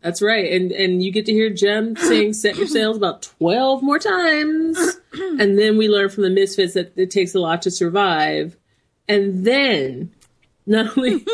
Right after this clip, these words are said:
Speaker 1: we get a
Speaker 2: <laughs>
Speaker 1: P S A at the end of
Speaker 2: Yes,
Speaker 1: all of
Speaker 2: the
Speaker 1: that.
Speaker 2: P S A. Oh.
Speaker 1: And it's, you know, it, prescription drugs, man.
Speaker 2: Mm, so this, like,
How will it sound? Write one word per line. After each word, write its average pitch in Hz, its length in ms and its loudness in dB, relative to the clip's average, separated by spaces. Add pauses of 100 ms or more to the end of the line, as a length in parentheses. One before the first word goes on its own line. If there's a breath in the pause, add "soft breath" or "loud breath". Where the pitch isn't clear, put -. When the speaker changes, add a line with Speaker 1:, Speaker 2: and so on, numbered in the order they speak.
Speaker 1:
we 226 140 -4
get 262 160 2
a - 40 -2
Speaker 2:
<laughs> - 100 0
Speaker 1:
P 370 120 4
S 339 160 0
A 330 240 4
at - 60 0
the 320 160 -4
end 359 140 2
of - 20 2
Speaker 2:
Yes, 349 80 0
Speaker 1:
all 302 200 0
of 359 120 0
Speaker 2:
the 427 60 -4
Speaker 1:
that. 453 200 2
Speaker 2:
P 349 60 0
S - 240 -10
A. 302 840 -6 (1300 soft breath)
Oh. 202 880 -8 (1040 soft breath)
Speaker 1:
And 220 140 0
it's, - 280 -10
you 254 140 -10
know, 180 280 -4 (460 soft breath)
it, 208 140 0 (160)
prescription 247 460 -6
drugs, 240 440 -2
man. 175 280 -2
Speaker 2:
Mm, 254 640 -6
so 302 600 -6
this, 277 320 -10 (220)
like, 262 220 -10